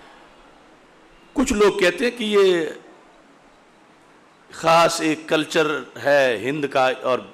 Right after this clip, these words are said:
ये बर्रे सगीर का। हम कहते हैं, "फलां की तरफ पुश्त ना करो,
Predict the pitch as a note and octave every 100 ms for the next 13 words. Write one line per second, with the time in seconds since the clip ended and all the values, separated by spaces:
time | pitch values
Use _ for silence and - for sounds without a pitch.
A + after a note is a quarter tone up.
0 | - A2+ A#2+ B2+ C3+ A#2+ A2 C3 C#3+ A2
1 | A#2 G#2 - - - - _ - - _
2 | _ _ _ _ - C3+ C#3+ D3+ D3+ D3
3 | D3 D#3 D3 D#3 D3 F3 - E3 D3+ C#3+
4 | C3+ B2+